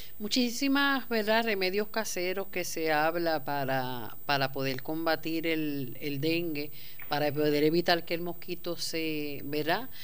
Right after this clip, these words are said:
El, per-, para que el mosquito pique. ¿Cuál, cuál es, verdad? Y le pregunto porque también venden unas pulseras, venden tantas cosas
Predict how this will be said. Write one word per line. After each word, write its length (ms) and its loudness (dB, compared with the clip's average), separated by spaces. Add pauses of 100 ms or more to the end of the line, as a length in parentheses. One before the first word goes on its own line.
(180)
El, 140 -2
per-, 240 6
para 180 2
que 80 0
el 60 2
mosquito 460 -2
pique. 580 -2 (500)
¿Cuál, 460 6
cuál 220 6
es, 300 2
verdad? 600 2
Y 60 2
le 100 2
pregunto 400 0
porque 260 0
también 500 -2
venden 460 2
unas 160 -2
pulseras, 1080 0
venden 360 -4
tantas 400 2
cosas 400 0